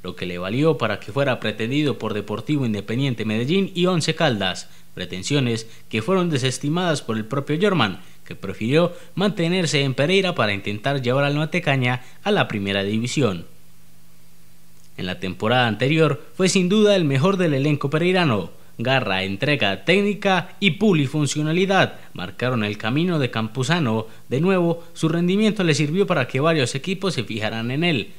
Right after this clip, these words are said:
hasta llegar la opción de Atlético Nacional, que por fin se pudo cristalizar. Ahora Jorman Campuzano viste la verde y blanca de Nacional y seguramente se convertirá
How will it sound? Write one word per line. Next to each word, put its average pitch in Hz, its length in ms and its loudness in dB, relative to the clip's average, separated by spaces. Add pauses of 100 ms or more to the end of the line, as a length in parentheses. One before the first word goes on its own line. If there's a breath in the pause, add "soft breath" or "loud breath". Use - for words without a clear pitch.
(220 soft breath)
hasta 90 220 -8
llegar 104 260 0
la 110 160 2
opción 151 260 0
de 143 100 2
Atlético 110 540 0
Nacional, 117 540 0 (240 soft breath)
que - 160 -8
por 92 180 -6
fin 175 320 2 (160 loud breath)
se - 160 0
pudo 170 320 6
cristalizar. 135 720 -2 (1400)
Ahora 113 360 4
Jorman 120 320 2
Campuzano 135 640 0
viste 151 280 0
la 123 100 4
verde 120 220 0
y 127 40 0
blanca 147 340 0
de 123 100 0
Nacional 131 560 2 (240 loud breath)
y 92 80 -8
seguramente 131 640 0
se 117 160 -2
convertirá 135 640 0